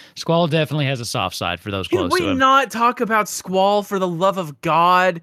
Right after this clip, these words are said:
Speaker 1: No,
Speaker 2: I wanna
Speaker 1: he's
Speaker 2: talk
Speaker 1: my
Speaker 2: about
Speaker 1: favorite.
Speaker 2: something. I don't care.
Speaker 1: He's my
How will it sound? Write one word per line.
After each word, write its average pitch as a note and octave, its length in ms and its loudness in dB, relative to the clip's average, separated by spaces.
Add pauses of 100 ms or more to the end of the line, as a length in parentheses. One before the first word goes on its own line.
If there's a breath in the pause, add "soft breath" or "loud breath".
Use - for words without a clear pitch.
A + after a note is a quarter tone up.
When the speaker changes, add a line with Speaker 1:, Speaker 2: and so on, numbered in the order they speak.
Speaker 1:
No, D#3 240 2
Speaker 2:
I - 40 -2
wanna A3+ 120 2
Speaker 1:
he's C#3+ 80 0
Speaker 2:
talk - 100 2
Speaker 1:
my D#3 100 4
Speaker 2:
about B3+ 260 0
Speaker 1:
favorite. E3 220 4 (180)
Speaker 2:
something. A#3+ 180 -2 (220)
I D4+ 100 4
don't A4+ 180 -2
care. G4 640 2
Speaker 1:
He's D3 240 -2
my C3+ 240 -2